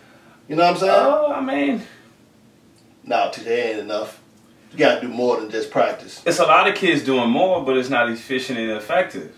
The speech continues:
Speaker 2: So that
Speaker 1: Okay.
Speaker 2: doesn't necessarily mean anything. If, I mean, it's a lot of kids doing a lot of stuff that's not getting anything out of it.
Speaker 1: They're just in the gym.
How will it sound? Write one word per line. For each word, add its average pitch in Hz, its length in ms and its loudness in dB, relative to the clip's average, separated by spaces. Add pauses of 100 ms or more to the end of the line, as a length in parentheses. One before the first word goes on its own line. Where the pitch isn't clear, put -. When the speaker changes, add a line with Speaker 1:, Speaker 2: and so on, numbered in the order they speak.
Speaker 2:
So 127 280 2
that 131 120 6
Speaker 1:
Okay. - 80 6
Speaker 2:
doesn't 143 180 2
necessarily 131 560 2
mean 127 460 0
anything. 156 640 -4
If, 110 260 -12
I 127 60 -8
mean, 123 180 -4
it's 120 140 -4
a 117 40 -2
lot 135 360 4
of - 80 -6
kids 120 260 -4
doing 110 200 0
a 104 40 -6
lot 107 160 6
of - 80 2
stuff - 240 0
that's 110 160 -8
not 95 260 -6
getting 95 180 -10
anything 92 440 -6
out 98 220 -2
of - 160 -12
it. - 100 -18 (240)
Speaker 1:
They're 110 140 -12
just - 200 -12
in 110 120 -14
the 107 80 -14
gym. 110 220 -10